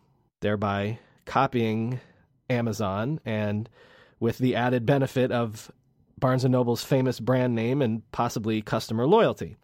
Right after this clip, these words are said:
If the Earth's biggest bookstore, as Amazon claimed it was, really could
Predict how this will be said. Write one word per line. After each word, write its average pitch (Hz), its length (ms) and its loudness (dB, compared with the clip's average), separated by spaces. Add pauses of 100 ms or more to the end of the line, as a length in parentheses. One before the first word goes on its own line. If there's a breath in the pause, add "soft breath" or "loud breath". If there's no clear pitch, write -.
(1160 soft breath)
If 196 240 2
the 180 380 2 (260)
Earth's 220 320 4
biggest 165 540 2
bookstore, 117 680 -2
as 113 180 -2
Amazon 110 580 0 (180)
claimed 110 320 -2
it 101 100 -4
was, 117 520 -2 (520)
really 214 340 6
could 175 440 4